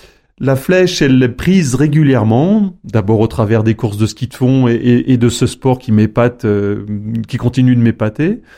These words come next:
La flèche, elle est prise de temps en temps avec, euh, la montagne, avec une, euh, des, des grandes séquences de solitude, parce que c'est,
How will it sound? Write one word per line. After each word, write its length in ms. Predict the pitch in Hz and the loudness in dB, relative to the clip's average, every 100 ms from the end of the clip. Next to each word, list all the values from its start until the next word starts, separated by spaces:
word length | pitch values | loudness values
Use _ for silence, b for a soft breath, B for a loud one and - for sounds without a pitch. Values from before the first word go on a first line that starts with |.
| B B B B _ _ | B B B B _ _
La 120 | 123 | -2
flèche, 300 | 127 143 139 | 0 0 0
elle 80 | 127 | 2
est 80 | 120 | 0
prise 280 | - 143 127 | 0 0 2
de 80 | 127 | 2
temps 260 | 127 123 | 0 0
en 120 | 123 | 0
temps 400 | 123 135 127 135 | 0 0 0 2
avec, 320 | 123 107 110 - | 0 0 -2 0
euh, 680 | 113 110 110 110 110 107 104 b b b b - | 0 0 -2 -4 -6 -8 -10 b b b b -6
la 140 | 101 | -2
montagne, 560 | 110 110 110 101 139 123 | 0 0 0 0 2 2
avec 340 | 104 107 - | 2 -2 -2
une, 220 | 120 113 | -2 -2
euh, 320 | 110 110 110 104 | -2 -2 -4 -6
des, 460 | 113 110 117 117 | -8 -4 0 0
des 200 | 113 110 | -2 -6
grandes 340 | 107 135 170 175 | -4 -2 0 0
séquences 400 | 170 156 151 131 | -2 0 0 0
de 100 | 127 | 0
solitude, 680 | 139 127 113 - 127 151 - | 0 -2 -2 -4 -4 -4 -4
parce 200 | 110 - | -8 -4
que 100 | 127 | -4
c'est, 560 | - 131 120 117 107 | 0 2 2 2 -2